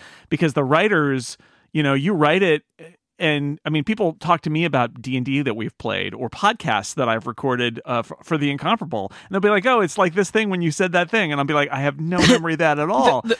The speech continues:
Speaker 2: the who and the what?
Speaker 1: But I don't have to generally be, like, super consistent with that stuff. Uh, but, you know, you're writing a direct sequel to your successful novel. You,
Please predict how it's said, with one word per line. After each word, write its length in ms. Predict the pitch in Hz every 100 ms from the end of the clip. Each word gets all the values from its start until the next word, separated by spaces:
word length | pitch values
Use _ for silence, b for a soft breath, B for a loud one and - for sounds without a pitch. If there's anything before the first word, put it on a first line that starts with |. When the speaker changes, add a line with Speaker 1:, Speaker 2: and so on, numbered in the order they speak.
| 214
Speaker 2:
the 20 |
who 160 | 196 277
and 80 | 269
the 60 |
what? 260 | 202 233 -
Speaker 1:
But 140 | 190 208
I 140 | 170 269
don't 200 | 294 190
have 300 | 220 254 -
to 280 | 247 196 185 156
generally 580 | - 147 165 170 143
be, 420 | 127 135 139 135 139
like, 280 | 143 135 -
super 320 | - 208 214
consistent 680 | 175 156 131 190 - 117 110 -
with 180 | 127 117
that 240 | 117 110
stuff. 540 | - - 98 107 - - b b b b -
Uh, 440 | 131 120 117 113 - - -
but, 380 | 151 131 156 151
you 80 | 196
know, 100 | 139
you're 200 | 151 190
writing 380 | 156 156 151 143
a 240 | - 131 131
direct 360 | 139 139 139
sequel 580 | - - 170 147 113 127
to 220 | - -
your 240 | 139 127 123
successful 520 | - - 135 - 135
novel. 560 | 110 143 147 98 101 131 B B B _ _ -
You, 180 | 175 143